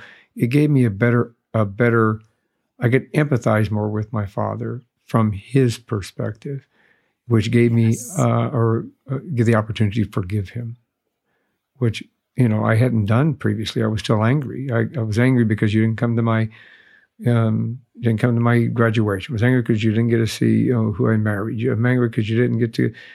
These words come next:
Speaker 1: see your grandchildren.
Speaker 2: Yeah.
Speaker 1: And, oh, you know, all this stuff. And then it just kinda, so, yeah, what you, I think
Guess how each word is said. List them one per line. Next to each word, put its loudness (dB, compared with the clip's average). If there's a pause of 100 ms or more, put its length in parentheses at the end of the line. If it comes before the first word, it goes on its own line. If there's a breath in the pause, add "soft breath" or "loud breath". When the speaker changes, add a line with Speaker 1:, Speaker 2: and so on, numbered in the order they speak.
(140 loud breath)
Speaker 1:
see 0
your 2
grandchildren. 0 (120)
Speaker 2:
Yeah. -12
Speaker 1:
And, -2
oh, 0
you 2
know, 0
all 2
this 0
stuff. -6
And 2
then 2 (520 soft breath)
it 2
just 2
kinda, 2
so, 2 (160)
yeah, -2
what -2
you, 0 (380 soft breath)
I 4
think 2